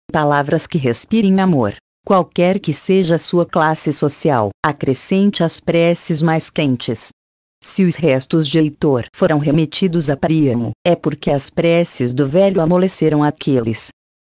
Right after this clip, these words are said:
A cólera dos deuses cede às entonações de uma voz suplicante.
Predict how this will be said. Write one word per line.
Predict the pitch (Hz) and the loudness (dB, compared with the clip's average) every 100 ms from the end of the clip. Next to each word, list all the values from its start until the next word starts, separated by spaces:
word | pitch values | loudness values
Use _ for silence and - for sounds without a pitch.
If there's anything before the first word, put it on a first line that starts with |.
| _ - | _ -4
A | 165 | -4
cólera | - 160 156 156 160 | 0 2 4 4 2
dos | 143 143 | 0 -4
deuses | 143 139 127 113 101 - - _ - | 0 0 0 -2 -6 -6 -12 _ -12
cede | - 190 151 | -2 0 2
às | 160 151 | 0 2
entonações | 156 165 147 135 - 165 165 | 0 2 0 0 -2 0 2
de | 180 | 2
uma | 170 | 2
voz | 160 165 180 | 2 0 0
suplicante. | - 208 196 - 147 120 - 78 | 0 -2 -4 -2 -2 -2 -4 -8